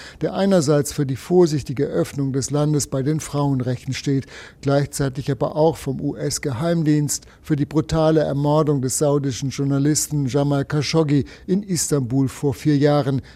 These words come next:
direkt mitverantwortlich gemacht wird. Doch schon im Vorfeld der Kanzlerreise hat es geheißen, ja, das seien durchaus schwierige Partner, was im Umkehrschluss aber nicht bedeuten könne, nicht miteinander zu reden.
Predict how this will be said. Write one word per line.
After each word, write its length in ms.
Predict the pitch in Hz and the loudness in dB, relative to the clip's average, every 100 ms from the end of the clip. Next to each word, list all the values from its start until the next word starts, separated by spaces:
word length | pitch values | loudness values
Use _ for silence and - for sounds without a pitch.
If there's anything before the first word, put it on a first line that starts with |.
| - - | -16 0
direkt 540 | 170 135 131 - - | 2 2 0 -4 -4
mitverantwortlich 1000 | 143 131 - 208 185 139 135 127 - - | -2 -2 -4 -4 -2 -4 -2 -4 -4 -8
gemacht 360 | 135 120 - - | -6 -6 -8 -10
wird. 240 | 131 - - - - - - - | -10 -12 -20 -20 -20 -20 -14 -4
Doch 100 | 131 | 0
schon 220 | 175 175 | 2 4
im 80 | 170 | 4
Vorfeld 800 | 196 196 - 151 143 - - | 6 6 6 4 4 0 -6
der 80 | 135 | -8
Kanzlerreise 840 | - 143 139 147 135 139 143 139 | -2 -2 -2 -2 -2 0 0 2
hat 160 | 135 135 | 0 0
es 160 | 139 - | -2 0
geheißen, 500 | 139 147 151 156 139 | 0 2 2 0 2
ja, 260 | 156 160 - - - | 4 4 2 -8 -2
das 180 | 156 - | 0 4
seien 240 | 165 160 | 4 4
durchaus 580 | 160 143 - 147 151 156 | 2 0 -4 2 2 2
schwierige 560 | - 143 135 120 113 | -4 0 0 -2 -4
Partner, 540 | 151 113 117 - 127 - - - | -6 -4 -6 -6 -10 -10 -18 -12
was 200 | - 131 | -6 -4
im 120 | 143 208 | -4 0
Umkehrschluss 760 | 190 190 185 143 123 151 156 143 | 4 4 4 0 0 0 0 0
aber 200 | 123 123 | -4 -2
nicht 200 | 123 - | -4 -4
bedeuten 520 | 131 143 151 156 143 | -4 2 2 2 -4
könne, 380 | - 147 160 139 - - | 0 2 2 0 -4 -2
nicht 360 | 156 143 - | 0 0 -4
miteinander 540 | 143 151 131 123 120 113 | -2 0 0 -2 -6 -6
zu 180 | 165 | -2
reden. 360 | 135 123 113 | 0 -2 -4